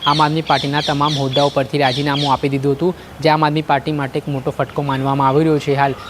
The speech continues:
આમ આદમી પાર્ટીના ધારાસભ્યની સંખ્યા જેમ તેમ પાંચથી હતી, પરંતુ તે ઘટીને ફરી ચાર થઈ ગઈ છે. ત્યારે આવા જે કોમ પાર્ટીમાં રહેલા લોકો જે દ્રોહ કરી રહ્યા છે તેમની સામે કયા પ્રકારની કાર્યવાહી કરવી, તે માટે પણ આમ આદમી પાર્ટીએ એક શિસ્ત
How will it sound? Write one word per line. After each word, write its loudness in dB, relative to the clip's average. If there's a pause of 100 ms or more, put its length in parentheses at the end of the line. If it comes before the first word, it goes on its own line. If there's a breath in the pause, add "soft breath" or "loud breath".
(100)
આમ 0
આદમી 0
પાર્ટીના -2
ધારાસભ્યની -2
સંખ્યા 0
જેમ 0
તેમ -2
પાંચથી 0
હતી, -2
પરંતુ -2
તે 0
ઘટીને 0
ફરી 2 (320 loud breath)
ચાર 4
થઈ -2
ગઈ 0
છે. -6
ત્યારે 2 (280 loud breath)
આવા 4
જે 2 (420)
કોમ 2
પાર્ટીમાં 2
રહેલા 2 (260)
લોકો 4
જે 4
દ્રોહ 6
કરી 2
રહ્યા 4
છે -2
તેમની -2
સામે 0
કયા 0
પ્રકારની -2
કાર્યવાહી 2
કરવી, -2
તે -6
માટે -2
પણ -4
આમ -2
આદમી -2
પાર્ટીએ 0
એક -4
શિસ્ત -4